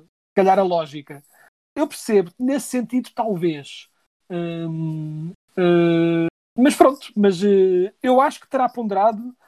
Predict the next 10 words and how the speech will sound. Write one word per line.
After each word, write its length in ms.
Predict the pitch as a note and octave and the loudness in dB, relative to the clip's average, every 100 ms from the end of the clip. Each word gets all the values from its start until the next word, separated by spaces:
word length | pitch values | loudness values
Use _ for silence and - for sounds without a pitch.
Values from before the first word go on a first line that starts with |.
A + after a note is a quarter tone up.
| _ _ | _ _
e 60 | G3+ | -6
eu 140 | A3 | -6
acho 200 | B3 - | -6 -10
que 80 | - | -14
também, 640 | - G#3+ G3+ A3 B3 B3 B3 - | -10 -6 -6 -6 -8 -12 -12 -4
eh, 240 | G3+ G#3 | -2 -2
Vucevic 840 | F3 C4 - A3 A3+ B3 - - _ _ _ _ _ _ _ _ | -4 -12 -10 -8 -8 -10 -16 -20 _ _ _ _ _ _ _ _
é 140 | A#3 | -4
muito 420 | A3+ A#3+ C#4+ - C4 | -2 -2 -4 -4 -6
apreci-, 340 | C4 - - | -6 -16 -20